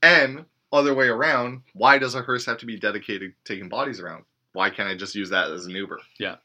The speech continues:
Speaker 1: Those guys have to do something in their off, in
Speaker 2: Boom.
Speaker 1: their, yeah.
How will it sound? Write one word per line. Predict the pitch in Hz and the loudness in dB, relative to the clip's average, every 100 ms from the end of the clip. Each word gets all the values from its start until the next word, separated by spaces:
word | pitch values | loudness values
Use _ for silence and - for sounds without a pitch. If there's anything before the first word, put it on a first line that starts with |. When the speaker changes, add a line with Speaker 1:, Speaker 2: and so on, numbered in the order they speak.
| _ _ - | _ _ -4
Speaker 1:
Those | 120 156 | -2 0
guys | 120 92 | 0 2
have | 95 | 2
to | - | 0
do | 92 101 | -4 -4
something | 104 95 90 | -6 -8 -10
in | |
their | 82 82 | -8 -6
off, | 104 - - | -6 -8 -6
in | 107 | -2
Speaker 2:
Boom. | 110 | 0
Speaker 1:
their, | 90 85 - _ | 0 -4 -8 _
yeah. | 117 107 | -2 0